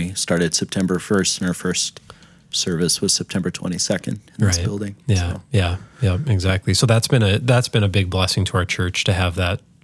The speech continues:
Speaker 2: permanent twenty-four seven space, the
Speaker 1: Yeah.
Speaker 2: stability that a building provides.
Speaker 1: Yeah.
Speaker 2: Um, it's raised our profile in the community. Um, I, I tell people that we, we as believers, we know that the church is a people, not a place, but unbelievers don't know that.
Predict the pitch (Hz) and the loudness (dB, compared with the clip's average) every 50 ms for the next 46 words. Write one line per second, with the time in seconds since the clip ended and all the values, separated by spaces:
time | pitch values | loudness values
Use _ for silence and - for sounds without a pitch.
0 | _ - - 107 95 90 90 87 85 - - - - 95 87 - - 90 - - | _ -4 0 2 2 2 2 0 0 -2 -2 -2 0 0 0 0 -2 -2 -2 -2
1 | 92 85 90 90 87 - - - 92 87 87 85 - - - - - 87 82 80 | -2 -2 -2 -2 -4 -2 -2 -2 -2 -2 0 0 0 0 0 0 0 0 0 0
2 | 80 76 - 104 87 - 95 90 92 95 92 98 95 95 101 - - 107 98 95 | 0 0 0 0 0 0 0 0 0 0 0 0 0 0 -2 -2 -2 -2 -2 0
3 | 92 - 98 92 98 98 98 - - 98 90 95 92 90 90 90 92 95 - - | -2 -2 -4 -2 -2 -2 -2 -2 -2 -2 -2 -2 -2 -2 -4 -4 -4 -4 -4 -4
4 | - - 95 90 - - - - - - - 95 90 87 87 87 87 87 87 - | -4 -6 -6 -8 -8 -10 -12 -16 -6 -2 0 0 2 2 0 0 0 -2 0 0
5 | 117 107 - - 101 95 92 92 90 - 101 87 85 - - 107 95 85 - - | 0 0 0 0 0 0 2 2 2 2 0 0 -2 0 0 0 0 0 0 0
6 | 92 92 90 87 87 87 90 90 - - - 92 90 90 90 92 101 110 107 104 | 0 0 0 0 0 -2 -2 -4 -4 -4 -4 -2 -2 0 0 0 0 2 2 2
7 | 120 123 139 117 107 95 87 87 98 101 95 98 - - 101 98 - - 101 95 | 0 0 -2 -2 -2 -2 -2 -2 -2 0 0 -2 0 -2 -2 -2 0 0 -2 0
8 | - 104 95 - 98 92 95 90 95 - - - - - - - - - - - | -2 -4 -4 -2 -2 -2 -2 -2 -2 -4 -6 -10 -14 -16 -16 -16 -18 -10 -4 0
9 | 107 101 107 107 104 104 107 117 - - 127 110 110 113 107 92 - 107 98 92 | 2 4 6 6 6 4 4 2 0 0 2 4 4 4 4 2 0 0 0 0
10 | 92 95 113 110 113 110 101 90 90 95 98 104 107 110 113 113 107 104 98 101 | 2 2 4 4 4 4 2 0 2 2 4 6 6 6 6 6 4 4 2 0
11 | - 101 101 - - - 104 95 98 - - - - - - 98 90 95 92 - | 0 0 -2 0 0 2 2 2 2 2 0 0 0 0 0 0 0 0 -2 -2
12 | - 98 98 - 110 98 98 98 98 92 92 92 92 90 95 - - - - 101 | -2 -2 0 0 0 0 2 2 2 2 2 2 2 0 0 -2 -6 -4 -2 0
13 | 95 95 117 - - - - - - _ - 101 92 - - - 107 107 117 123 | 2 2 2 2 0 -2 -4 -8 -6 _ 0 0 0 0 0 2 2 4 4 4
14 | 113 123 127 127 131 127 - 131 127 135 131 131 131 135 139 143 180 - | 4 4 4 4 2 4 4 2 2 4 2 2 4 4 2 2 0 -2